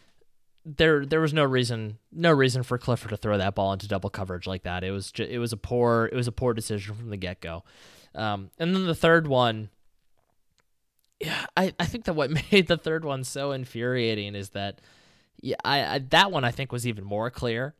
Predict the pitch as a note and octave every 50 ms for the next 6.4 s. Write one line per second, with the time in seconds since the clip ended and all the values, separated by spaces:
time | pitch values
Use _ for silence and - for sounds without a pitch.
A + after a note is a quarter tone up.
0 | _ - A2+ - - B2+ A#2 B2 - - C3+ B2+ A#2+ A#2+ B2 B2 A#2+ A#2 A2+ -
1 | A#2+ A#2 A#2+ B2 B2 B2 B2 - - - A#2+ A#2+ A2 G#2+ G#2 G2+ F#2 F#2 G2+ G2+
2 | G#2+ A#2 A#2+ B2 B2+ B2+ B2+ B2+ C3+ C#3+ D3+ - _ _ _ - B2 A2 G#2+ -
3 | - A#2 A#2+ - C3+ - - - D3+ D#3 - - - - - - _ _ _ _
4 | _ _ _ _ _ _ _ _ _ - - E3+ F3 - F3 - - F3+ F#3 F3
5 | B2+ B2 C3+ B2+ B2 A2+ - - C3+ B2+ A#2+ A#2 A2 - - A#2 A2 A2 A2 G#2+
6 | G#2 G#2 G2 F#2+ F#2+ G2+ A2 -